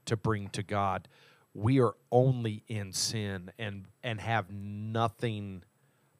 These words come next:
of value to offer to God for our rebellion. And therefore, that's why we needed Jesus to be that. We needed the go-between. Uh,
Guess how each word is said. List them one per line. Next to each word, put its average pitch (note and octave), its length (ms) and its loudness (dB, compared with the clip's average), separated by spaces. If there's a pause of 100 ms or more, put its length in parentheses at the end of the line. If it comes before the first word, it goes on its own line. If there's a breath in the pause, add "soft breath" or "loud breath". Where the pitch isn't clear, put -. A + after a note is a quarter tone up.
(260)
of G2+ 180 -4
value G#2 460 -4
to A2 360 -8
offer B2 420 4
to A#2 220 -4
God G#2 360 0 (960)
for B2 340 4
our G2+ 120 2
rebellion. G#2 720 4 (920)
And G#2+ 220 -10
therefore, A#2+ 440 0
that's A#2 280 -2
why A2+ 100 0
we A#2+ 220 -4
needed B2 480 -2
Jesus - 680 -2 (760)
to A2+ 100 -6
be G#2+ 280 -6
that. F2 300 -8
We A2 180 -6
needed A2 680 -4 (760)
the A2+ 180 -2 (120)
go-between. G2+ 840 0 (920)
Uh, F2 320 -8